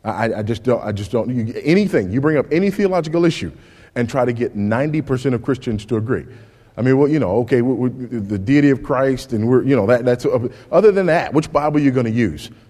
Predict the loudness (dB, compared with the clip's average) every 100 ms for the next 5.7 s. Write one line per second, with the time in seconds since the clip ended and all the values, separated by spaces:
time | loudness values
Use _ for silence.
0 | _ _ -8 -8 -8 -20 -20 -20 -4 0
1 | 0 -2 -6 -2 -2 -2 0 2 2 -2
2 | -16 -20 _ _ _ 2 4 4 2 2
3 | 2 2 0 0 -2 -2 -4 -10 -18 -16
4 | -6 2 2 0 -10 -20 -20 -20 _ -4
5 | 0 2 0 0 -2 0 0